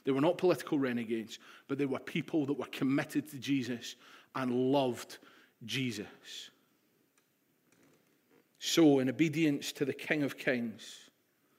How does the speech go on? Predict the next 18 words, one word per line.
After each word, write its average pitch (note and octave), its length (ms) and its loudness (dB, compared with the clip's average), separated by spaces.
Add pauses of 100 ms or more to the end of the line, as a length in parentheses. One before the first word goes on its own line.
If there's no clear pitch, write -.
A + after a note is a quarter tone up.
(560)
let C#3 220 0
us C#3 200 0
indeed B2+ 520 0
be A#2+ 120 -2
those B2 540 -4 (300)
who B2+ 280 0
honor C#3 280 0
everyone, G#2+ 480 -6 (1120)
even C3 240 -2
those A#2+ 180 -2
that A2+ 100 -4
we A2+ 100 -6
find A#2+ 300 -6
hardest G#2+ 720 -8 (560)
to - 100 -8
do A2 160 -6
so G2+ 200 -8
for. A2+ 280 -10